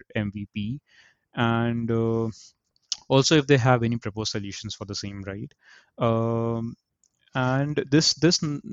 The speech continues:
uh, not only helps us get the clarity, but also, you know, help people from various other teams, like I mentioned, uh, understand various design processes, you know,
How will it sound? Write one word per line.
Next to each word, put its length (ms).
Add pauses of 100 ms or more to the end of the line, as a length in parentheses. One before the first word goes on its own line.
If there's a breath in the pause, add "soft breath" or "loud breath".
uh, 420
not 220
only 320
helps 360
us 240
get 200
the 80
clarity, 360
but 160
also, 240
you 120
know, 100
help 260
people 380
from 260
various 260
other 140
teams, 300
like 160
I 40
mentioned, 440 (540 loud breath)
uh, 320
understand 600
various 380
design 400
processes, 600
you 100
know, 200